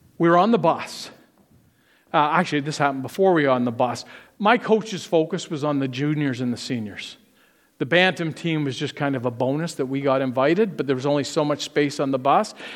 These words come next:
And so the coach said to me the week before, Brent,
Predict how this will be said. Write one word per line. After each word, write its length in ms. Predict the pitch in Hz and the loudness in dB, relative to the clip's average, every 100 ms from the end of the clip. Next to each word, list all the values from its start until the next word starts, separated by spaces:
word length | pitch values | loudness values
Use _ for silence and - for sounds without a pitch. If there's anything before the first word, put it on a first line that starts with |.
| - | -6
And 120 | 156 | -4
so 120 | 160 143 | 0 0
the 100 | 139 | 2
coach 420 | 185 196 196 - | 4 2 0 0
said 240 | 180 160 | 0 0
to 100 | 160 | -2
me 220 | 160 170 165 | -2 0 2
the 120 | 139 | 2
week 260 | 156 151 | 2 0
before, 640 | 139 - 180 170 151 143 - - - _ - | -6 -4 0 4 4 4 -2 -20 -20 _ 0
Brent, 400 | 180 180 208 | 4 4 0